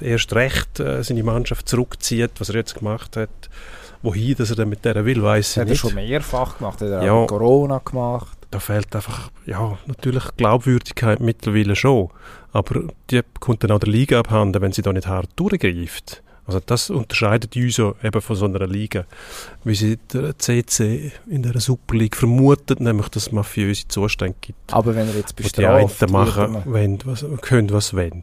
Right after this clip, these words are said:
Speaker 2: Wenn er jetzt bestraft wird, wird er natürlich sagen, „Gesagt er?“ Nicht einmal die Worte kann man sagen.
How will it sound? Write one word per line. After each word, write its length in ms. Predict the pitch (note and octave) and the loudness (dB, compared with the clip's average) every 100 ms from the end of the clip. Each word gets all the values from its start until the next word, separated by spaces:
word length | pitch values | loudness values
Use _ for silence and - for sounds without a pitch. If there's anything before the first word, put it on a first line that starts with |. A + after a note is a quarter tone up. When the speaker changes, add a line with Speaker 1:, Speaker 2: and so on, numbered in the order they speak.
| - | -10
Speaker 2:
Wenn 160 | A2+ A2+ | -6 -2
er 60 | A2 | -2
jetzt 180 | G#2 | -4
bestraft 580 | - - A#2 A2+ C3+ - | -8 -8 0 4 4 2
wird, 140 | B2 G#2+ | -4 -2
wird 160 | G#2+ | -4
er 60 | G#2+ | -4
natürlich 300 | G2+ A2 - | -6 -8 -6
sagen, 280 | F#2 A#2 - | -6 -6 -4
„Gesagt 540 | - C3 E3 G3+ - | 0 2 2 0 -4
er?“ 80 | B3+ - - - - - | -8 -10 -16 -20 -18 -14
Nicht 180 | B2+ B2+ | -8 -2
einmal 220 | B2+ B2 | 0 0
die 100 | A2+ | 0
Worte 340 | - B2 B2 - | 2 2 2 0
kann 140 | A2+ | -6
man 120 | A#2+ | -6
sagen. 340 | A2+ - - | -6 -8 -8